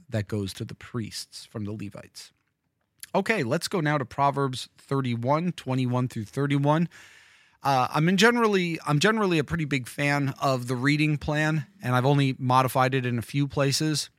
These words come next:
If I could go back, one way that I would modify it would be to put Proverbs, the, the two chunks of the virtuous woman, back to back, so you don't have several Psalms intervening and you're like, "Wait, what was said before?"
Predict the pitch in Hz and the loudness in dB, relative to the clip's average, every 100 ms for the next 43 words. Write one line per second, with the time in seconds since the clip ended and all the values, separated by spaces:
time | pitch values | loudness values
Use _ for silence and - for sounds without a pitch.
0 | _ - 156 151 139 135 127 127 139 143 | _ 0 2 2 0 0 2 4 4 2
1 | 143 131 131 131 131 123 120 113 110 107 | -4 0 2 2 2 2 0 -2 -4 -4
2 | 117 - 117 123 127 - 120 104 - 113 | -4 -2 -2 0 -2 -4 -8 -8 -6 -6
3 | 104 - - 127 - 120 117 120 110 104 | -6 -8 -10 -10 -4 -2 -2 -2 -6 -6
4 | - - 110 98 - 113 - 131 - 123 | -8 -8 -8 -8 -8 -4 -2 0 2 0
5 | 123 - 113 113 107 117 - 117 107 120 | 0 -4 -6 -6 -4 -4 -4 -4 -6 -4
6 | 123 123 120 - - - _ - 113 - | -2 -2 -4 -8 -18 -20 _ -2 -2 -2
7 | 117 123 123 - - 120 117 123 120 117 | 2 4 4 0 -2 0 2 2 2 0
8 | 123 - 135 120 113 - 123 127 127 - | -4 -2 0 0 -2 0 2 4 2 -2
9 | 131 127 120 127 127 120 110 110 110 135 | -2 -2 -2 0 0 0 -2 -4 -4 -2
10 | 117 123 117 127 113 131 117 110 - 120 | 0 0 -2 -4 -2 -2 -2 -4 -4 -2
11 | 117 | -4